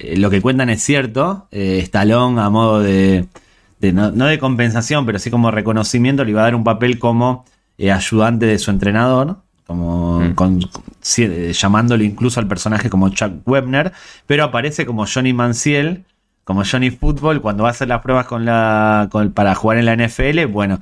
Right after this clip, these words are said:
Speaker 1: aparece de la misma manera y estropea su oportunidad de lucrar un poco con su imagen, ¿por qué no? En un
Speaker 2: Mm.
Speaker 1: mundo como el del cine,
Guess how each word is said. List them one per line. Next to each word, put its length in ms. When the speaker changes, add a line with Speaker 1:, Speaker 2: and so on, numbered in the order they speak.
Speaker 1:
aparece 520
de 100
la 100
misma 260
manera 500
y 100
estropea 880
su 180
oportunidad 720
de 420
lucrar 420
un 80
poco 180
con 160
su 100
imagen, 460
¿por 200
qué 120
no? 320
En 160
un 520
Speaker 2:
Mm. 20
Speaker 1:
mundo 360
como 200
el 80
del 160
cine, 320